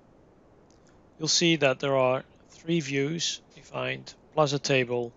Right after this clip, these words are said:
with parameters. In this three D view,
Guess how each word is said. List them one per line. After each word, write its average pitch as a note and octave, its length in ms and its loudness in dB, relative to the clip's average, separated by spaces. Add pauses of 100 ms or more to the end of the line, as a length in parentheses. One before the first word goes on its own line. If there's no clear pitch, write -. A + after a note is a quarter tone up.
(120)
with - 200 -20
parameters. B2 680 -2 (1800)
In D#3+ 100 -2
this F3 300 4
three D#3+ 260 0
D D3+ 140 2
view, C#3+ 380 0